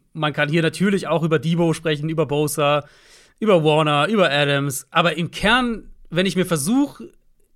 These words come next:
ähm, wenn ich versuche, mir diesen, den Film von diesem Spiel vorzustellen, dann erwarte ich, dass San Francisco den Ball am Boden bewegen kann,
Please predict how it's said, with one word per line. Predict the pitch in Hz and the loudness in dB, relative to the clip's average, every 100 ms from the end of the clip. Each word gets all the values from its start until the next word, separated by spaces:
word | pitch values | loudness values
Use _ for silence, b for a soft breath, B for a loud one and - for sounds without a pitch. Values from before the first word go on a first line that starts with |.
| _ _ _ | _ _ _
ähm, | 190 180 180 180 180 | 2 2 4 0 0
wenn | 175 | -2
ich | 175 | -2
versuche, | 165 233 | -2 0
mir | 220 | 0
diesen, | 175 180 | 0 -4
den | 180 160 | -4 -2
Film | - 262 | 0 0
von | 233 | 0
diesem | 196 170 | -2 -2
Spiel | - 180 | -2 -2
vorzustellen, | - 123 - - 127 123 b b b b b b b _ - | -2 -6 -8 -8 -8 -8 b b b b b b b _ 0
dann | 156 | 2
erwarte | 143 165 185 | 4 2 0
ich, | |
dass | 170 147 | -4 -4
San | 156 | -4
Francisco | 147 160 - 143 | -4 -8 -6 -4
den | 131 | -4
Ball | 123 | -6
am | 117 | -4
Boden | 190 247 | -2 0
bewegen | 220 185 185 | 0 -2 -2
kann, | 175 170 170 | -2 -2 -2